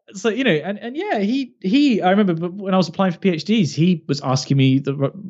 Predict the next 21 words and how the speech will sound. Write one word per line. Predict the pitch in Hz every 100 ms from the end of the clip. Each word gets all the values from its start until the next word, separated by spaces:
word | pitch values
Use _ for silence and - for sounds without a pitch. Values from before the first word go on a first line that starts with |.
| - -
making | 170 147 160 208 190 151
me | 165
ask | 131 135
myself | 127 123 113
the | 123
right | 110
questions | 117 107 - 78 85 - - - -
and | 127
made | 151 208
me | 180
feel | - 170
like | 123 143
maybe | 160 156
I |
could | 143 143
be | 123
a | 104
researcher. | 104 - 71 - 98 - _ _ _ 107
Um, | 101 104 101 101 - _ _ -
and | 143
so, | 143 165 147